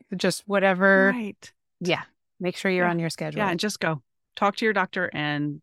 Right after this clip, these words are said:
Speaker 2: get it scheduled. And some places,
Speaker 1: Yeah.
Speaker 2: some places I think will allow you to self-schedule.
Speaker 1: Mm.
Speaker 2: I don't know all the laws. I don't understand all the insurance. I am learning, but I think that you can self-schedule and say, "I just want my annual mammogram."
Speaker 1: That's
Speaker 2: And go
Speaker 1: good
Speaker 2: do
Speaker 1: to
Speaker 2: it.
Speaker 1: know.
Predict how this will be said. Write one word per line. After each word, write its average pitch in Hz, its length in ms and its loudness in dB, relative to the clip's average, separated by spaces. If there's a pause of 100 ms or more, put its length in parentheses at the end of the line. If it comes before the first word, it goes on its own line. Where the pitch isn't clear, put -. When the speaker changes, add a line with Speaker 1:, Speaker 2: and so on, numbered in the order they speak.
(220)
Speaker 2:
get 160 140 -2
it - 140 -4
scheduled. 147 420 -6
And 143 100 -4
some 180 160 -2
places, 294 460 -2 (400)
Speaker 1:
Yeah. 170 300 -6
Speaker 2:
some 320 180 -4
places 349 320 -6
I 190 100 -4
think 208 220 -4
will 202 120 0
allow 170 160 0
you 175 140 0
to 165 80 -4
self-schedule. - 760 -8 (960)
Speaker 1:
Mm. 190 220 -2
Speaker 2:
I 160 340 0 (100)
don't 143 260 0
know 233 180 2
all 262 100 2
the 247 100 4
laws. 214 400 0
I 190 60 -2
don't 165 220 -2
understand 185 420 -2
all 180 80 0
the 170 120 0
insurance. 170 720 -2
I 143 120 0
am 139 200 -2
learning, 165 580 2
but 135 300 -2
I 135 220 -4 (140)
think 170 320 -2
that 160 240 -2
you 143 160 0
can 135 260 -6
self-schedule 135 640 -6
and 135 140 -4
say, - 180 -8
"I 127 140 -6
just 131 180 -8
want - 160 -6
my - 120 -6
annual - 280 -6
mammogram." - 480 -8 (1120)
Speaker 1:
That's 214 180 -2
Speaker 2:
And 139 40 -4
go 147 80 2
Speaker 1:
good 156 80 0
Speaker 2:
do 202 80 2
Speaker 1:
to 208 60 0
Speaker 2:
it. - 20 0
Speaker 1:
know. - 380 -2